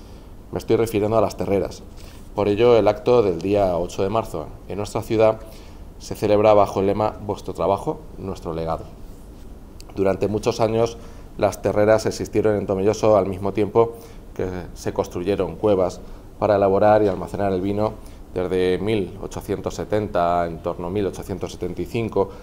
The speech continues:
hasta cerca ya llegados en mil novecientos setenta. Formaban parte de esas cuadrillas de cuatro o cinco personas, conformadas por dos hombres, los llamados picaores,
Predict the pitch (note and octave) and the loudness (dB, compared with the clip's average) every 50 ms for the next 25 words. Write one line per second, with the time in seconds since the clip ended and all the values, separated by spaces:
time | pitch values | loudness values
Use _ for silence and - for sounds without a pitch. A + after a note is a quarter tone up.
0 | - - - - A2 G#2 - - G2+ F#2+ - A2 G2 - - - G#2+ G#2 F2+ F#2+ | -16 -18 -12 -4 -4 -4 -2 0 -2 0 2 0 0 0 2 2 2 2 4 4
1 | F#2+ G2+ G2+ G#2 G2+ G2 F2+ F2 F2 F2 F2+ F#2 G2+ F#2+ - F2+ E2 D#2+ F#2+ G#2+ | 4 6 6 6 4 4 4 2 0 2 2 2 2 0 -2 -6 -8 -6 -4 -2
2 | G#2 F#2+ F2 E2 D#2+ D#2+ - F#2 E2+ E2 D#2+ - F2 E2 F2+ D#2 D2+ - F2+ - | -2 -2 -2 -2 -4 -4 -6 -8 -8 -8 -10 -10 -8 -6 -6 -8 -8 -10 -14 -14
3 | - - - - - - - - - - - - - - - G#2 G#2+ A#2 A#2+ B2+ | -14 -16 -16 -16 -18 -16 -16 -16 -16 -16 -18 -18 -6 0 0 4 6 8 8 8
4 | C3+ B2+ C3 C3 A#2+ A#2 - C3 B2 A#2 A2+ - B2+ A2+ - - G2 F#2+ G2 G#2+ | 8 8 6 6 6 6 6 6 6 6 6 4 2 2 2 2 2 2 2 2
5 | A2+ A#2 A#2+ A#2+ A#2+ G#2+ F#2 F#2 - - G2+ G#2 - - G2 F#2 F2 E2 - G#2 | 4 6 6 6 6 6 4 0 2 2 2 2 2 2 0 0 0 0 -2 -6
6 | G2+ G#2 F#2+ F#2+ F2 - E2+ E2 - - A#2 A2 G2+ F#2+ G2 - - F#2+ E2+ E2 | -6 -4 -2 -4 -2 -2 -2 -4 0 0 0 2 2 0 -2 -4 -6 -10 -10 -8
7 | - E2 F2 F#2 F2+ F#2 F#2 F#2 - - E2+ D#2+ E2+ G2 F#2+ - A#2+ A2 A2+ G2+ | -8 -6 -2 0 0 0 0 0 -2 -4 -6 -2 0 -2 0 4 4 2 4 2
8 | G2+ G2 G2+ - - - - - - - - - - - - F2 E2 E2+ F2+ F#2+ | 0 -2 -2 -4 -10 -16 -18 -18 -16 -16 -16 -18 -14 -8 -6 -6 -6 -2 0 0
9 | F#2+ F#2 F2 E2+ - - A2 - G2 F#2+ F#2+ F#2+ G2 F#2+ - - | 0 0 0 -2 -4 -6 -2 0 2 2 4 4 2 0 -2 -8